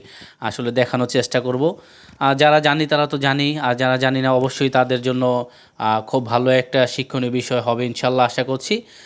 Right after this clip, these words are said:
তো মনোযোগ সহকা-, সহকারে আমরা দেখব, আহ, আসলে স্টিম কি, স্টিম কিভাবে, আহ, উৎপাদন করা হয়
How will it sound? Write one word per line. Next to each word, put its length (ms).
তো 80
মনোযোগ 360
সহকা-, 440
সহকারে 420
আমরা 460
দেখব, 420
আহ, 560
আসলে 420
স্টিম 440
কি, 340
স্টিম 320
কিভাবে, 560
আহ, 320
উৎপাদন 400
করা 280
হয় 260